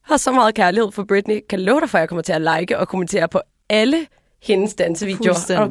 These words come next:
Speaker 1: Er du gal, mand?
Speaker 2: Nu er man ikke sådan her, "What's wrong?" Nu er man sådan, "You do you."
Speaker 1: Ja.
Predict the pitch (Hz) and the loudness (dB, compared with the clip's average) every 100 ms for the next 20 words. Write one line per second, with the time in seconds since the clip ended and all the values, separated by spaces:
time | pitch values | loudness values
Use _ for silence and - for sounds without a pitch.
0 | 175 285 220 190 - - _ 240 226 202 | 0 0 0 -4 -6 -12 _ -2 0 0
1 | 196 - 214 214 190 180 190 - - 196 | -2 -4 -4 0 0 0 -2 -4 -2 0
2 | 185 185 185 170 - 185 175 170 185 185 | 0 0 -2 -4 -6 -4 -2 -2 -2 -2
3 | 170 151 147 190 254 277 | -2 -4 -2 2 2 2